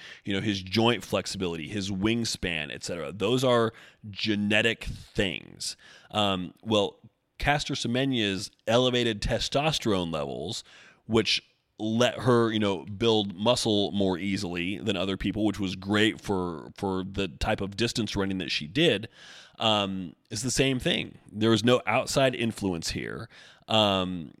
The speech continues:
so I believe, um, there, there's some, some court action going on here as well. It's an interesting story, and I wanna dig into that a little bit once I'm back from my vacation. So just a little teaser for that. Um,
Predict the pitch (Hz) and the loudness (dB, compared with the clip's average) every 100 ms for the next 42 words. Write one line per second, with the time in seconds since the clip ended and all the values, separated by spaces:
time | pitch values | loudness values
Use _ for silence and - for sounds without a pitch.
0 | - - 117 117 110 117 131 143 185 180 | -8 0 2 4 2 4 4 4 4 4
1 | 160 123 - 117 107 104 110 104 101 - | 4 2 0 2 2 4 2 2 0 0
2 | 107 92 71 - 90 - 139 131 120 123 | -2 -2 -4 -8 -8 0 2 2 0 -2
3 | - 117 113 110 110 104 107 113 110 101 | -2 2 2 4 2 0 -2 -2 0 0
4 | 95 104 101 - 113 147 156 151 127 - | 0 2 2 0 -8 -8 -8 -4 -4 0
5 | 127 107 110 110 104 110 104 98 92 92 | 2 2 0 -2 -2 -2 0 0 0 0
6 | 95 92 104 110 98 92 92 - 87 82 | 0 0 0 -2 -2 -2 -2 -4 -8 -8
7 | 76 - 80 - 60 107 123 165 131 - | -8 -8 -8 -10 -8 -6 -2 2 2 2
8 | 131 113 107 - 98 92 90 - - - | 0 0 -2 -2 0 2 2 -2 -14 -20
9 | - - 123 113 98 | -16 -2 0 0 -2